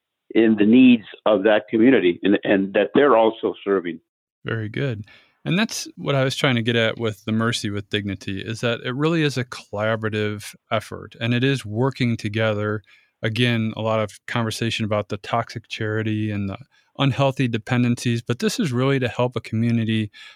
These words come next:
Speaker 2: to help themselves and to work together, uh, in collaboration. And it is an asset-based initiative. Uh, it is not seeing the people, uh, who are suffering poverty or, or something else as being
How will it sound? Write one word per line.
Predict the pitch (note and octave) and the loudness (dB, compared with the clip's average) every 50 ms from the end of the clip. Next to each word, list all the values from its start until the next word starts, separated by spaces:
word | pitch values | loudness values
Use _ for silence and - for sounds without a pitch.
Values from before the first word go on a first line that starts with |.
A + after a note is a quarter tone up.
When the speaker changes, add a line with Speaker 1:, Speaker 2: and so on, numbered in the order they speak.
| _ - | _ -6
Speaker 2:
to | - | -4
help | A#2+ - D#3+ F3 - | -2 0 0 0 0
themselves | - C3+ A#2 - - - F3+ F#3 G2+ D#2+ F2 G2+ - - - | 0 -2 -2 0 0 0 0 0 0 -2 -4 -8 -8 -8 -4
and | - A#2 A#2 | -2 -2 -2
to | - - B2+ | 0 -2 -4
work | A2+ A2+ C3+ D3+ D3 - | -2 0 -2 -2 -2 -4
together, | - B2 A2+ A#2 A#2+ A#2+ A2+ A#2 A2+ A2+ A2 - _ _ _ _ _ _ _ | -6 -6 -2 0 0 0 0 0 0 -2 -2 -4 _ _ _ _ _ _ _
uh, | - A#2 A2 A2 G#2 G#2 - - | -4 -2 -2 -2 -2 -4 -4 -2
in | - C3+ C#3+ | 0 0 0
collaboration. | - - C3+ B2+ A#2+ A#2+ A2+ G#2+ G2+ G2 G2+ G#2+ G#2 - - C3+ C3+ C#3 - | 0 0 0 0 2 0 0 -2 -2 -2 -2 -2 -2 -4 -4 -4 -4 -4 -2
And | C3 C3+ C#3+ | 0 2 2
it | D3 C3+ | 2 0
is | D3 C#3+ C#3 D3+ D#3+ D#3+ - - - - C#3 | 0 0 0 2 0 -2 -4 -6 -8 -4 -2
an | C3+ C3+ - _ _ - | -2 -2 -2 _ _ -6
asset-based | A2 A2+ B2 - - - B2 A#2+ - - A#2 G#2 G2 G#2+ G#2+ A2 A2 - - - _ _ _ - | -2 -2 -2 -2 -4 -6 -6 -6 -6 -8 -8 -4 -2 -2 -2 -2 -2 -4 -8 -12 _ _ _ -8
initiative. | A2+ A2 G#2 G#2 - - A2 F#2+ G2 G#2 B2+ D#3 E3 - - _ - - - _ _ _ - | -6 -4 -4 -2 -4 -6 -6 -6 -4 -2 -2 -4 -4 -8 -14 _ -20 -20 -20 _ _ _ -10
Uh, | A2+ G#2+ G2+ G2+ - - | -6 -4 -4 -4 -4 -4
it | B2 A#2 | -4 -2
is | A#2+ B2 B2 A#2 | -2 -2 -2 -2
not | A#2 A#2 A#2 A2+ A2 | -2 -2 -2 -4 -6
seeing | - - - A#2+ A#2 A2+ A2 G#2+ G#2+ G#2+ G#2+ A2 | -8 -8 -4 -4 -2 -2 -2 -4 -4 -6 -6 -8
the | G#2+ F#2+ | -10 -12
people, | - - - B2 A#2+ - - A2+ A2 A2 G#2+ G2 _ _ _ _ _ _ - | -10 -8 -6 -6 -6 -6 -6 -6 -4 -4 -6 -8 _ _ _ _ _ _ -10
uh, | G#2+ G#2 G2+ | -8 -6 -6
who | G2 G#2+ A2+ | -6 -4 -4
are | A2 G#2+ | -4 -4
suffering | - - A#2 A2+ - - A#2 A2+ A2 | -4 -4 -4 -4 -6 -6 -6 -6 -6
poverty | - - A2+ A2 G#2+ G#2+ A2+ A2+ A2 A2 G#2+ G#2 | -6 -4 -4 -4 -2 -2 -4 -4 -4 -2 -2 -4
or, | G2+ G2+ G2+ G#2 - | -4 -6 -6 -8 -8
or | - G#2 | -8 -8
something | - - A#2+ A#2 - A2+ G#2+ G#2 | -6 -4 -4 -4 -4 -4 -4 -4
else | G2+ G2+ A2 A2+ - - | -4 -4 -4 -6 -6 -8
as | G#2+ G2 | -8 -8
being | G2 G2+ A2 A2 G#2+ G#2 G#2 | -8 -6 -4 -2 -2 -2 -4